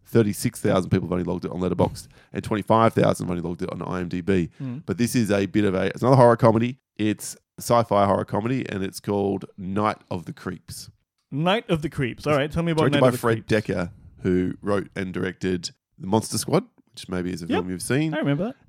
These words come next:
Speaker 1: And
Speaker 2: Wolfman Has Nards.
Speaker 1: yeah, and
Speaker 2: Yep.
Speaker 1: unfortunately, RoboCop, whatever it was, three he did, which is what
Speaker 2: The
Speaker 1: killed,
Speaker 2: Frank Miller one?
Speaker 1: killed his career.
Speaker 2: Yeah, fucking sucked.
Speaker 1: Until he came back to write the, The Predator, another film that you hate, as directed by Shane Black.
Speaker 2: Oh, that piece of shit.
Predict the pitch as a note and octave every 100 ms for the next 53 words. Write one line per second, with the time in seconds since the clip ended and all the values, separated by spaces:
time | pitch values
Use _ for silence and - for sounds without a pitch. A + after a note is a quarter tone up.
0 | - G#2 G#2 G#2+ D3 C3 C#3+ C#3+ C3 C#3
1 | G3+ - E3+ G2 - G2+ - G2 F#2 A2
2 | - F#2+ F#2 - _ - - - G2+ F#2
3 | - F2 - - G2 F#2+ F#2+ - F#2 F#2
4 | - - _ - F2 G2 A#2 D#3 F#3+ F#3+
5 | E3 D3+ F3+ E3+ - F#2 D#2+ - C3+ A2
6 | B2+ C3 B2+ C3+ E3+ B2 G2+ F2+ - F#2
7 | F#2 A#2 A#2+ A#2+ - - G2 - A#2+ -
8 | _ _ - C3 E3 E3 F3 F3+ E3 E3
9 | D3+ - C3 C3+ B2+ B2+ B2+ - - G#2+
10 | - A2 A2+ G#2+ G#2 - _ _ A#2 G2+
11 | C3 A#2+ G#2+ G2 G2 F#2+ G#2 F#2+ G2+ F2+
12 | - G2+ F2 F2+ F2+ - _ _ _ G#2
13 | F2+ G2 F#2+ - F#2 - F#2+ F2+ F#2+ G2
14 | D4 C#4+ B3 A#3+ D#3+ - D#3 B2